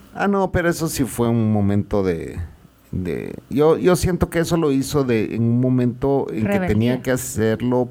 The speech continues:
Speaker 1: para sobresalir en su carrera.
Speaker 2: Pero casi que solo, solo esa canción,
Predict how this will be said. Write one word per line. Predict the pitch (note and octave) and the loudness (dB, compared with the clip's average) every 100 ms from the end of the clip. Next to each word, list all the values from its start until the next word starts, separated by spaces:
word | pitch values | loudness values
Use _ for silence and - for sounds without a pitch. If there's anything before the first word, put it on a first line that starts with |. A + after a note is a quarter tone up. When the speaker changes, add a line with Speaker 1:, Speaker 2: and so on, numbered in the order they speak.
| - | -2
Speaker 1:
para | F2+ G#2 A2+ A#2 F#2+ | 0 2 2 0 -2
sobresalir | - G2 G2 F2+ E2 F#2+ G#2 | -2 0 0 -2 -2 0 2
en | G#2 | 2
su | F#2 - | 0 -4
carrera. | D#2 E2 F2 - - - - - - - - - - - | -8 -8 -10 -14 -20 -20 -20 -20 -20 -20 -20 -20 -14 0
Speaker 2:
Pero | A3+ A3 | 2 2
casi | G#3 A3+ | 0 -2
que | G#3+ A#3+ A#3+ G#3+ - - | 0 2 2 -2 -8 -14
solo, | - G#3 G#3 A3 A3 F#3 | -2 2 2 2 0 -2
solo | - G3+ G3+ G#3 | -2 -2 0 0
esa | G#3+ G#3 A#3 | -2 -2 -2
canción, | A3+ G3+ F#3 - G#3 A3 A#3+ A3+ G#3 G3 F#3+ F3+ | 0 -2 -2 -2 0 0 2 0 0 0 0 0